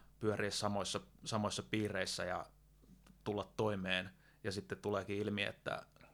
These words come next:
jonkun tuomarin oppilasta ei ole äänestetty jatkoon, niin onhan se mahdollista, että sitä ajatellaan sitten vähän positiivisemmin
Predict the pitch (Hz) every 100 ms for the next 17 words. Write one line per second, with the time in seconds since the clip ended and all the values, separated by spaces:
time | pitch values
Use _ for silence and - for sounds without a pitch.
0 | - - - 113 107 104 95 101 95 95
1 | 95 - - - 113 - 87 - 98 104
2 | 98 95 95 92 107 117 123 120 - 80
3 | 87 - - - 113 123 123 120 123 127
4 | 117 95 92 - 92 - - 92 90 92
5 | 90 - 107 101 - 95 98 95 101 101
6 | - 52 - - 58